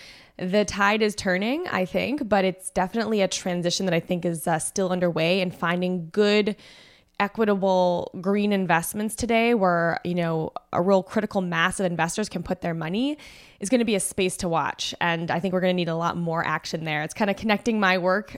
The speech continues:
uh, previously reporting on the energy transition and the companies there and how they're growing with now the financial world. And they're starting to now play with the big guys. And I think it's just hitting that point where they're playing in such a way that people can really move big amounts of money from brown to green.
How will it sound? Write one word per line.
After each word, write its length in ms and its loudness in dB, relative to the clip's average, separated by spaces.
uh, 220 2
previously 520 -2
reporting 340 2
on 100 2
the 60 2
energy 280 2
transition 680 0
and 120 0
the 40 -4
companies 540 -2
there 220 4
and 80 2
how 160 2
they're 120 0
growing 640 0
with 160 0
now 140 0
the 100 0
financial 600 2
world. 360 2
And 100 -4
they're 80 0
starting 340 2
to 80 -4
now 140 4
play 180 0
with 120 0
the 80 -4
big 200 2
guys. 360 2
And 120 -2
I 60 2
think 180 0
it's 140 -2
just 300 -2
hitting 160 0
that 180 2
point 320 0
where 340 2
they're 120 0
playing 260 0
in 80 0
such 220 -2
a 40 0
way 180 4
that 140 0
people 220 -2
can 300 -4
really 300 6
move 220 0
big 160 2
amounts 280 0
of 80 -2
money 300 -2
from 280 -6
brown 360 0
to 80 -4
green. 380 -2